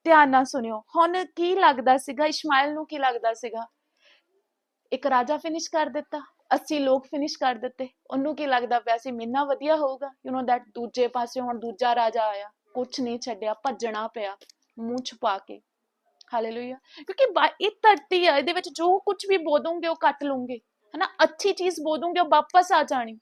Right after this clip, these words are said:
ਹਨਾ? ਹੁਣ ਤੁਹਾਨੂੰ ਕੀ ਲੱਗਦਾ ਜਿਹੜੇ ਜਾਦੂ ਟੂਣਾ ਕਰਵਾਉਣ ਵਾਲੇ ਆ ਉਹ ਟੱਕੇ ਰਹਿ ਬਹਿੰਦੇ ਆ?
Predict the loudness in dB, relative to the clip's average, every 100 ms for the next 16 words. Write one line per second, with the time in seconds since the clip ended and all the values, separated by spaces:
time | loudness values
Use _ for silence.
0 | -10 -10 -10 _ _ _ -4 -2 2 4
1 | 4 0 0 0 0 -4 -6 2 4 4
2 | 0 -6 -4 -2 2 2 2 0 0 0
3 | 0 0 -2 -2 -4 -4 _ -2 0 -2
4 | 0 0 2 0 0 -8